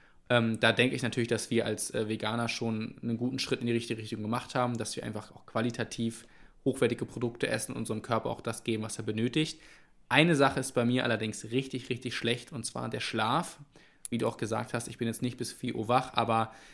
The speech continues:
ich habe einfach extrem viel zu tun. Ich habe extrem viele Projekte, an denen ich arbeite, neben Studium, neben Uni, neben zwei Jobs, neben Instagram, neben Podcast.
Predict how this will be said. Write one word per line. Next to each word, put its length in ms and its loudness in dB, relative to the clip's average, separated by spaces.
ich 160 -6
habe 200 2
einfach 280 -4
extrem 420 2
viel 240 0
zu 120 -4
tun. 320 -2
Ich 80 -8
habe 120 -6
extrem 320 -4
viele 200 -2
Projekte, 400 -2
an 80 -2
denen 100 -4
ich 160 -10
arbeite, 500 0
neben 220 0
Studium, 440 0
neben 180 0
Uni, 240 2
neben 180 0
zwei 200 -2
Jobs, 360 -2
neben 140 -2
Instagram, 460 -2
neben 180 -4
Podcast. 560 -2